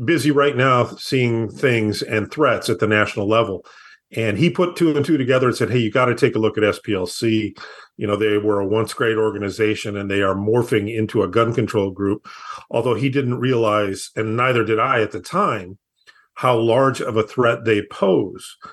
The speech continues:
Because if you add up the assets of all the top three anti-gun groups, the gun, the gun ban industry, uh, Giffords and, uh, Brady and Everytown, you get about thirty-one million in assets.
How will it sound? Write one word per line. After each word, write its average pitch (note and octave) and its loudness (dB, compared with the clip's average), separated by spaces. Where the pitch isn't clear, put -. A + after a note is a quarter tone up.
Because A#2 0
if C#3 0
you D3 2
add C#3+ 2
up C#3+ -2
the A#2 0
assets B2+ -2
of A2+ 0
all C3+ 2
the A#2+ 2
top C3 -2
three C#3 0
anti-gun B2+ 2
groups, B2+ -2
the G#2 -6
gun, B2 0
the A2+ -2
gun A#2 2
ban A#2+ 2
industry, B2 -2
uh, G2+ 0
Giffords C3 0
and, G#2 -2
uh, F#2+ -2
Brady B2+ 2
and G#2+ 0
Everytown, C#3 0
you B2 -2
get C#3 0
about B2+ -2
thirty-one C#3 0
million B2+ -2
in G#2+ -4
assets. - -6